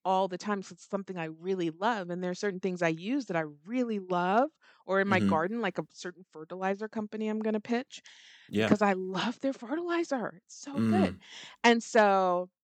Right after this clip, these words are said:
Speaker 1: what about the possibilities there? You know, I love that about how this has morphed into just so much more than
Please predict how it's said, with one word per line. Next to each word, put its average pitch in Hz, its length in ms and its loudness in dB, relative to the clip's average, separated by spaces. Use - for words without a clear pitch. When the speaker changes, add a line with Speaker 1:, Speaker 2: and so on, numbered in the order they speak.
Speaker 1:
what 196 280 2
about 262 340 4
the 240 80 -2
possibilities 247 800 2
there? 233 400 0
You 180 160 -8
know, 175 220 -6
I 185 160 2
love 202 360 2
that 202 220 2
about 180 360 0
how 170 220 -2
this 170 240 -12
has 165 140 -6
morphed 160 500 -14
into 156 260 -10
just - 300 -14
so 175 120 -2
much 160 260 -2
more 147 360 -2
than 143 320 -2